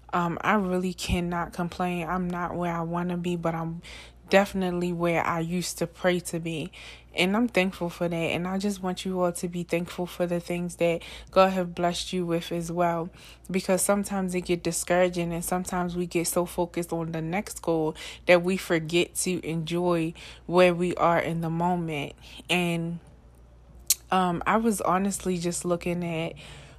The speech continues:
one of my books, and I remember, like, a few months ago, I wanna say around the summertime, I was kinda calculating, like, my paychecks and,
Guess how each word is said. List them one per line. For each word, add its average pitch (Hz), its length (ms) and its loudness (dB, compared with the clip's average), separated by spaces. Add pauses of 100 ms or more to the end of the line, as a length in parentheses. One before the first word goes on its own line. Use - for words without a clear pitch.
one 190 220 2
of 180 80 2
my 175 200 0
books, 214 680 6
and 185 180 -2
I 185 60 0
remember, 196 500 2
like, 180 320 -2 (260)
a 185 120 8
few 214 760 0 (400)
months 226 380 4
ago, 196 200 4
I 190 120 4
wanna 269 260 4
say 214 200 2
around 196 280 0
the 170 100 -4
summertime, 196 840 0
I 180 140 2
was 180 200 0
kinda 190 360 0
calculating, 180 760 -2
like, 170 240 -6
my 160 180 -2
paychecks 233 880 0
and, 170 300 -2